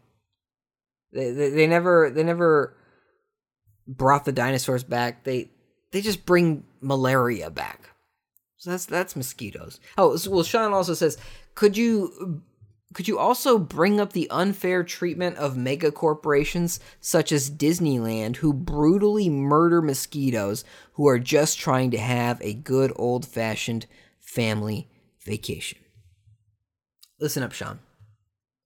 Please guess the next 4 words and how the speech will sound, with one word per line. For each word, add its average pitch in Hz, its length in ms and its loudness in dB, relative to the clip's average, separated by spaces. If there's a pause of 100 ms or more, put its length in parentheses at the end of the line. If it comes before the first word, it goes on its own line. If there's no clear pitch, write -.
(880)
Disney 160 680 4
does 127 260 0
not 143 240 0
spend 131 500 -2